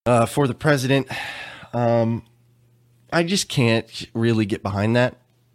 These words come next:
obviously. I don't, I don't think that's, like, a, <laughs> I don't think that's gonna surprise anybody that I can't really get behind that, but it's, uh,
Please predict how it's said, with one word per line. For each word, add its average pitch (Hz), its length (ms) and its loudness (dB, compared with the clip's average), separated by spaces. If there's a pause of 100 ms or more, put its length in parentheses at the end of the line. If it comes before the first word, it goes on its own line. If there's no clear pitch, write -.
(260)
obviously. 120 680 -2
I 123 60 -2
don't, 123 180 -2
I 104 40 -2
don't 120 160 0
think 113 160 -4
that's, 110 220 -2
like, 110 120 0
a, 117 120 0 (160)
<laughs> - 380 0 (580)
I - 60 2
don't 147 120 4
think 139 140 2
that's 127 160 0
gonna 131 200 4
surprise 127 480 4
anybody 110 420 2
that 110 100 2
I 110 120 2
can't 107 260 0
really 110 220 2
get 104 120 -2
behind 101 380 0
that, 101 260 -2
but 98 240 -4 (840)
it's, - 380 -6
uh, 101 360 0